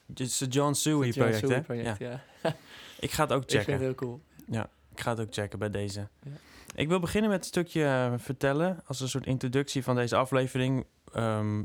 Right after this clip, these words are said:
Speaker 1: wat een beetje een idee geeft, eh, een soort kader.
Speaker 2: Ja.
Speaker 1: Een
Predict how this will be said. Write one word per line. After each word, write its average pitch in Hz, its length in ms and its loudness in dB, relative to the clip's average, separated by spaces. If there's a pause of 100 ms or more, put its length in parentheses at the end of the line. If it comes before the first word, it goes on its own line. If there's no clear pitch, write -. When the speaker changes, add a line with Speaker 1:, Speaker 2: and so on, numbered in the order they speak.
(100)
Speaker 1:
wat 110 160 -6
een 117 60 -2
beetje 110 220 0
een 113 60 2
idee 113 240 0
geeft, 107 400 -4
eh, 104 200 0
een 98 140 -6 (180)
soort - 300 -8
kader. 107 520 -2 (480)
Speaker 2:
Ja. 131 120 -12
Speaker 1:
Een - 80 -14